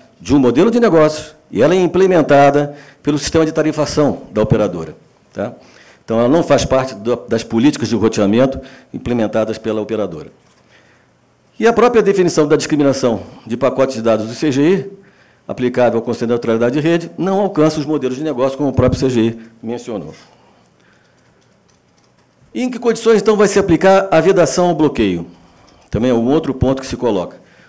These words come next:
O C G I colo-, o C G I não, o, a lei estabelece no seu parágrafo terceiro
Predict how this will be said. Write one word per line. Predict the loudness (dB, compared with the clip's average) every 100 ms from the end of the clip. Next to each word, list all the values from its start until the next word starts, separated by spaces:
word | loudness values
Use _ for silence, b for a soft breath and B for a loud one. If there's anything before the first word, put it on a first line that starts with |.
| b
O | -8
C | -2 2
G | 4 4
I |
colo-, | 4 4 4 2 -2
o |
C | -2 -2
G | 0
I | 0
não, | 0 0
o, | -2 -2 0 0
a |
lei | 2 0
estabelece | -2 -4 -2 0 -2 -4
no |
seu | -8 -4
parágrafo | -2 -2 -4
terceiro | -4 0 0 0